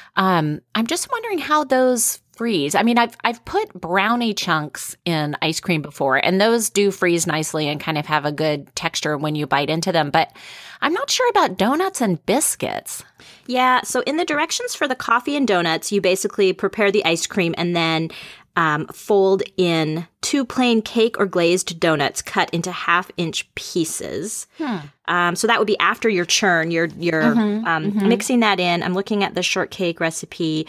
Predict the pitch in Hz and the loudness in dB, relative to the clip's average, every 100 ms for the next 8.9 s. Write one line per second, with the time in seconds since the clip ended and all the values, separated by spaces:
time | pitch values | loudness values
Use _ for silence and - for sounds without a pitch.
0 | - - - 202 - 208 - - - - | -10 -14 -4 -2 0 0 -2 -4 -6 -2
1 | 185 151 135 135 165 - - - 220 330 | 0 0 -2 -4 -8 -16 -8 -2 0 2
2 | 349 220 226 196 180 - 214 196 220 254 | 2 4 2 2 0 0 2 4 2 2
3 | 269 220 233 208 196 202 170 175 185 170 | 2 2 0 -2 -2 0 0 0 -2 -2
4 | 165 175 165 156 170 151 147 143 - - | -2 -2 0 -2 -4 -6 -6 -12 -16 -20
5 | - 190 185 - 185 165 240 294 254 170 | -4 -2 0 -2 -2 -2 0 2 2 0
6 | 165 - 185 - 180 180 170 190 180 160 | 0 0 0 0 2 2 2 2 4 2
7 | 143 - 170 - 156 147 - - 151 180 | -2 -6 -8 -4 0 0 0 -2 -2 0
8 | 175 175 170 - 131 143 180 165 160 | 0 0 0 -2 -6 0 2 2 2